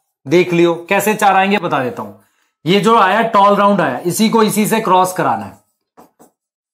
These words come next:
तो टॉल राउंड को क्रॉस कराना है टॉल राउंड से, ठीक है। तो फिनोटाइप कितने आएंगे? चार आएंगे। चार कौन से आएंगे? टॉल के साथ रिंकल्ड, देखो सबसे पहले टॉल के साथ राउंड,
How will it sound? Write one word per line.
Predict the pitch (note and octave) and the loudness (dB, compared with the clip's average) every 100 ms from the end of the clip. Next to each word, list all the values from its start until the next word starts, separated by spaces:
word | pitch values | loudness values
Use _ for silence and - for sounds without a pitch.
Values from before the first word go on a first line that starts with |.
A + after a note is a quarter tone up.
| - | -4
तो | F#3+ G3 G3+ G3+ - _ _ _ _ | 0 2 0 -2 -16 _ _ _ _
टॉल | F3 F#3+ G3+ | 0 2 2
राउंड | G#3 G#3 | 2 2
को | F#3 G#3+ | 2 0
क्रॉस | F#3+ F#3 | 0 0
कराना | F#3 F3+ F3 G3+ | 0 0 0 0
है | G#3 | 0
टॉल | F3 D#3+ | 0 0
राउंड | C#3 B2 | -2 -6
से, | - F#2+ _ _ _ _ | -10 -18 _ _ _ _
ठीक | G#3 G3 | -2 0
है। | F3+ - - _ _ | -4 -6 -18 _ _
तो | G3+ | -6
फिनोटाइप | - G3+ G#3 G#3+ A3 G#3+ | 0 2 2 2 0 0
कितने | G#3+ G#3 | -4 0
आएंगे? | G#3+ G3+ G3+ B3+ | 0 2 0 -2
चार | B3+ G#3 G3+ | 2 2 4
आएंगे। | F3 C3 A#2 G#2+ - _ | 2 0 -6 -12 -16 _
चार | F#3 F#3+ G3+ | 0 2 2
कौन | G#3+ G#3 | 0 0
से | G#3+ | 0
आएंगे? | G#3+ G3+ A3 A#3+ - _ _ _ _ _ _ _ _ _ _ - | 0 0 0 -2 -4 _ _ _ _ _ _ _ _ _ _ 0
टॉल | F#3 G#3 G#3+ | 2 4 4
के | A3+ | 2
साथ | A3 A3 A3 | 2 2 2
रिंकल्ड, | F3+ F#3+ F#3 A3 A3+ - | 2 2 2 2 2 0
देखो | - _ - G3 D#3+ | -10 _ -2 0 2
सबसे | - E3+ G#3+ | 0 0 0
पहले | G#3+ A3 | 2 2
टॉल | A3+ F#3+ F#3 G#3 | 0 2 2 2
के | G#3 G#3+ | 2 0
साथ | G#3+ G#3+ | 2 2
राउंड, | F#3 F#3 A3 A3+ A3+ | 2 2 2 0 -4